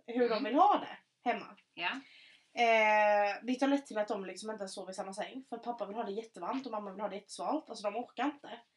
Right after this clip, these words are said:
Speaker 1: Och pappa skyller alltid på att hela hans liv så har han jobbat ute och bott i husvagn och du vet
Speaker 2: Ja.
Speaker 1: så här. Eh, så han vill ha det varmt när han kommer hem, så han kan ju elda hemma hos oss, vi har sån vedugn typ. Eldar han i tjugosju grader.
Speaker 2: Ja.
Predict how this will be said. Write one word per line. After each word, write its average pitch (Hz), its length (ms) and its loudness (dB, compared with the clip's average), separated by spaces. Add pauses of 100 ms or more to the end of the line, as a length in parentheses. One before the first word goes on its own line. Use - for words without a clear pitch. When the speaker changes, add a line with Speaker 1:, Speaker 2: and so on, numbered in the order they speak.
(360)
Speaker 1:
Och 233 120 -4
pappa 277 260 4
skyller 277 260 6
alltid 247 260 4
på 226 60 2
att 208 200 4
hela 233 240 2
hans 226 200 0
liv 214 180 0
så 214 120 -4
har 208 40 0
han 208 60 -4
jobbat 202 280 -2
ute 226 400 -6
och 277 100 2
bott - 120 -8
i 208 40 -8
husvagn 262 720 2
och 220 40 -4
du 208 40 -8
vet 208 100 -6
Speaker 2:
Ja. 202 60 -8
Speaker 1:
så 214 80 -2
här. 196 240 -2 (560)
Eh, 214 200 2
så 247 60 -2
han 247 120 2
vill 214 100 -2
ha 269 100 6
det 247 60 0
varmt 202 240 2
när 202 60 -10
han 196 100 -6
kommer 254 160 2
hem, 311 180 4
så 247 80 -4
han 226 160 -4
kan - 120 -8
ju 254 120 0
elda 302 260 4
hemma 330 160 4
hos 311 100 -2
oss, 240 180 -2
vi 220 40 -2
har 220 80 -2
sån 202 180 -6
vedugn 196 500 -8
typ. - 240 -16 (460)
Eldar 285 240 6
han 214 160 0
i - 40 -10
tjugosju 202 380 -4
grader. 269 400 2 (500)
Speaker 2:
Ja. 180 200 -8